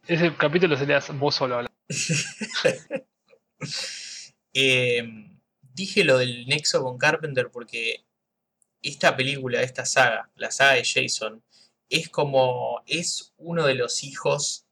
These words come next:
Speaker 2: para mí, inferiores de Halloween, realmente. O sea, el, el éxito que tuvo Halloween cuando salió en el setenta y ocho, eh, generó el nacimiento de un montón de sagas de terror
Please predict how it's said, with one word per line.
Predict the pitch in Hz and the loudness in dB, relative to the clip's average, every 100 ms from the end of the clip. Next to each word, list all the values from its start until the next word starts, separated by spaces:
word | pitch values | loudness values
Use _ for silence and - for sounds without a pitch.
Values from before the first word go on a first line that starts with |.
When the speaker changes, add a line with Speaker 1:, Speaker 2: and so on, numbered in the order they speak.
| - | -4
Speaker 2:
para | 110 101 | -2 -2
mí, | 104 117 113 _ _ _ _ | -6 -12 -18 _ _ _ _
inferiores | - 107 - 107 107 107 101 110 - - _ _ | -20 -20 -10 -8 -6 -6 -6 -8 -10 -10 _ _
de | _ 107 104 104 101 | _ -8 -6 -8 -4
Halloween, | 104 95 90 _ _ _ _ _ | -2 -2 -6 _ _ _ _ _
realmente. | - 98 - _ - _ _ - | -12 -10 -10 _ -20 _ _ -12
O | 107 | -4
sea, | 113 104 95 90 - | 0 2 0 -2 -8
el, | 101 101 | -12 -10
el | 104 113 | -8 0
éxito | 135 135 - 120 117 | 0 0 -4 -4 -8
que | 113 | -8
tuvo | 120 123 | -8 -8
Halloween | - 131 123 117 | 0 2 2 -4
cuando | 113 110 | -12 -10
salió | 117 120 | -8 -8
en | |
el | 120 | -10
setenta | - 113 110 | -12 -16 -4
y | 120 | 0
ocho, | 135 - 135 139 147 _ _ _ _ _ _ _ | 0 2 2 2 0 _ _ _ _ _ _ _
eh, | 120 117 110 | -4 -4 -6
generó | - 117 110 120 127 | -4 -4 -2 0 0
el | 123 113 | 0 -6
nacimiento | 107 - 117 113 123 127 127 123 | -6 -6 -8 -8 -8 -6 -4 -4
de | 113 117 | -2 -6
un | 120 117 | -8 -10
montón | 113 107 - 139 135 113 | -20 -20 -6 -4 -4 -4
de | 107 | -6
sagas | 101 - 113 107 98 | -4 0 2 2 -4
de | 101 | -10
terror | 101 104 101 101 | -14 -10 -10 -10